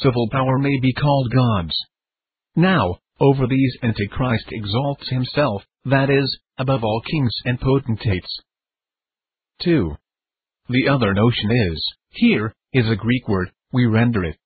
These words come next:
or is worship. The Greek word is, whatever is held in the highest degree of reverence, whatever is august or illustrious, as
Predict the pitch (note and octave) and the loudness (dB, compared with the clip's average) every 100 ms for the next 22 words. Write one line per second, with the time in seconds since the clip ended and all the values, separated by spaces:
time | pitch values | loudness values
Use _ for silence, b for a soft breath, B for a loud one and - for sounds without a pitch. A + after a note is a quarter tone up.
0 | - C3 D3 C3+ A2+ A#2 A2+ A#2+ - B2+ | 0 4 4 2 -2 -2 -2 -6 -4 -6
1 | A2 A2+ B2+ - A#2+ B2+ F#2 D#2 D2+ - | -2 -2 -2 -2 0 0 -2 -4 -6 -10
2 | - _ A2+ C3+ F3 A2 F#2 - A2 A2+ | -14 _ 2 4 4 2 -2 -4 -4 -2
3 | A2 G#2+ G#2+ F#2+ D#3 D#3+ D3+ - A2+ B2+ | -2 0 -2 -2 -4 -4 -4 -4 -2 2
4 | C#3+ A2+ A2 C#3 B2+ G2+ F2 - - _ | 2 2 2 2 0 -2 -6 -12 -16 _
5 | A#2 C3+ F3 A2+ F#2 A2 G#2+ B2 D3 D#3 | 2 4 4 2 -2 -4 -4 -2 0 2
6 | D3+ F3+ - A2 B2 D3 D#3 - C3 E2+ | 0 0 -4 -2 0 0 -2 -2 -4 -4
7 | - - _ _ B2 | -6 -12 _ _ -4